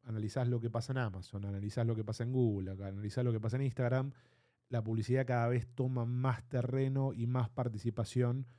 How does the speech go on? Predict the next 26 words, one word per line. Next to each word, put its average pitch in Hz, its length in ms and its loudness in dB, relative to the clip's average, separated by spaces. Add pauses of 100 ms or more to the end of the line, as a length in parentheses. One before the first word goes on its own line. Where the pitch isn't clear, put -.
(420)
en 117 140 2
los 110 120 2
resultados 113 400 2
de 120 60 4
búsqueda. 98 480 2 (380)
Entonces, 110 520 -2 (100)
hoy 147 280 6
estás 120 440 0
ante 113 300 -4
una 123 180 2
ventana 123 340 0
de 123 40 0
oportunidad, 131 640 -2 (420)
hoy 139 160 2
te 123 120 -2
podés 117 260 -2
meter, 120 500 2
podés 113 260 -4
aprovechar 104 460 -2
el 117 100 2
tráfico, 117 560 -2 (320)
podés 110 220 -4
capturar 123 600 0
ventas 120 300 0
por 113 120 -6
publicidad, 123 540 -2